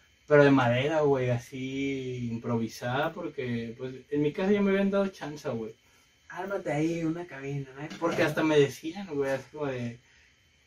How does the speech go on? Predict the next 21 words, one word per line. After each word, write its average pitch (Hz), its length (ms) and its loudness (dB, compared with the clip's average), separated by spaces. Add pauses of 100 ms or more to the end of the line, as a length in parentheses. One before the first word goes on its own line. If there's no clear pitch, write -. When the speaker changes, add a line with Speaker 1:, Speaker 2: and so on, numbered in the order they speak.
(120)
Speaker 1:
"Y 127 400 -10
imagínate 156 420 -10
una 208 120 -4
acá". 208 320 -8 (760)
Y, 165 100 -2
pues, 190 200 4
yo 175 60 4
me 175 140 6
la 208 80 8
empecé 156 180 4
Speaker 2:
Qué 151 60 4
Speaker 1:
a - 20 -8
Speaker 2:
chido, 160 200 4
Speaker 1:
creer, 196 220 10
Speaker 2:
¿no? 214 140 8
Speaker 1:
güey. 196 180 6
Speaker 2:
Qué 190 60 4
buen 147 260 2
pedo, 147 340 -6
güey. 147 180 -8
Speaker 1:
Sí, 202 480 2